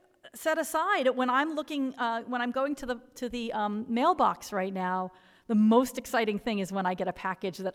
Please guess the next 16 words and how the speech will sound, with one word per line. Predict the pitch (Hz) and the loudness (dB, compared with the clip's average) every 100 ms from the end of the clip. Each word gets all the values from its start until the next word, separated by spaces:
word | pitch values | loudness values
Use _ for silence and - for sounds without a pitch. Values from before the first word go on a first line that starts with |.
| - | -4
I'm | 202 220 | 0 2
waiting | 202 202 196 | 2 2 -2
for | - 185 | -4 -8
because | 175 180 180 | -8 -8 -4
I | 180 | -4
ordered | 175 190 185 175 175 | -4 -6 -4 -4 -6
it | - _ _ - _ _ | -10 _ _ -20 _ _
for, | 214 185 175 - 190 | 0 0 0 -6 -12
for | - 190 | -4 -2
my | 180 | 0
wife | 165 175 175 | 0 -2 -4
or | 180 | -8
my | 180 180 | -8 -8
daughter. | - 175 - - - - | -6 -8 -8 -14 -8 2
And | 262 | 6
I'm, | 269 | 6